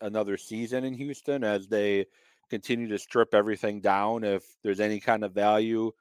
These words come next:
unless you're Deshaun Watson, because he has his own issues he's going through. And if those, uh, civil suits are still pending, I don't know how you trade Deshaun Watson. But <clears throat> I think Culley is safe for the fact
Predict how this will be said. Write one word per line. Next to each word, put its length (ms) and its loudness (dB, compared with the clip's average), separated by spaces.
unless 340 0
you're 120 -2
Deshaun 400 -2
Watson, 520 4
because 320 -4
he 100 -4
has 140 0
his 160 -10
own 180 -2
issues 300 -8
he's 140 -10
going 260 -6
through. 360 -2
And 180 -4
if 160 -6
those, 400 8
uh, 200 6
civil 360 0
suits 380 -10
are 80 -12
still 640 0
pending, 640 -4
I 140 2
don't 220 0
know 180 0
how 200 4
you 360 -2
trade 560 0
Deshaun 400 -2
Watson. 600 0
But 340 6
<clears throat> 300 -10
I 140 4
think 260 2
Culley 560 2
is 260 -2
safe 380 0
for 200 -8
the 100 -6
fact 420 0